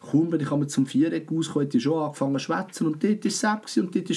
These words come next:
dieses gewesen und das war das. Und ich habe gesagt, gesagt, «Schau, warte, bis ich abgestiegen bin. Wenn ich abgestiegen bin,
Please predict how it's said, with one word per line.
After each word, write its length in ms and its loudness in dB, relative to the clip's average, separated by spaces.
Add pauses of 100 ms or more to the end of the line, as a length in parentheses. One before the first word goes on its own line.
dieses 320 0
gewesen 240 0
und 100 -4
das 160 -4
war 100 0
das. 160 -6
Und 80 -12
ich 80 -10
habe 120 2
gesagt, 220 -2
gesagt, 200 -2
«Schau, 160 2 (760)
warte, 540 -2
bis 180 -2
ich 80 -10
abgestiegen 600 -2
bin. 200 -6 (720)
Wenn 100 4
ich 100 4
abgestiegen 480 0
bin, 280 -2